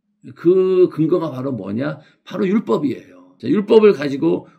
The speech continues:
우리 인간의 죄를 다 지적을 하고 이것도 죄고 저것도 죄고 우리가 평생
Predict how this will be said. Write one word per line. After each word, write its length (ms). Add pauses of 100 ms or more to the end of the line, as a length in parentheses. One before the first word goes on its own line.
우리 240
인간의 420
죄를 380
다 640 (160)
지적을 400
하고 520 (240)
이것도 360
죄고 320
저것도 400
죄고 400
우리가 200
평생 540